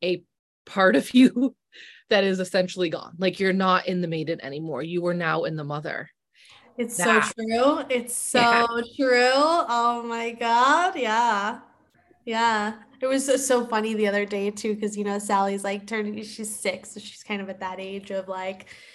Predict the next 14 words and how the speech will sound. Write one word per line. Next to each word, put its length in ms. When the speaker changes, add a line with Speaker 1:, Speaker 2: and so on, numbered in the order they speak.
Speaker 2:
"I'm 140
not 220
that 200
cool 380
anymore" 600
type 240
of 100
thing. 300
And 100
I'm 200
like, 260
"I 320
was 380
very 360